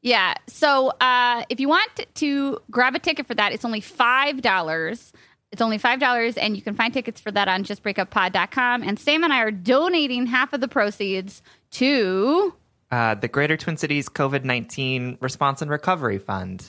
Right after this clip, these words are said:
Speaker 2: So a hundred percent of those dollars go to folks who are working with people who are most impacted by covid nineteen, primarily folks who are living in poverty.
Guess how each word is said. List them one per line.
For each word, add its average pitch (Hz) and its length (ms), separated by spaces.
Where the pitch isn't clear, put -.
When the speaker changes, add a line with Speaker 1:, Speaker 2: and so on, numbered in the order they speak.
Speaker 2:
So 101 520
a - 80
hundred 131 160
percent 135 260
of 117 120
those 110 180
dollars 110 380
go 107 400
to 110 340
folks - 340
who 101 140
are 101 120
working 104 460
with 104 220
people 107 240
who 113 100
are 101 80
most 113 260
impacted 101 480
by 107 380
covid 110 200
nineteen, 107 500
primarily 104 500
folks - 320
who 110 120
are 107 200
living 113 260
in 139 80
poverty. 143 440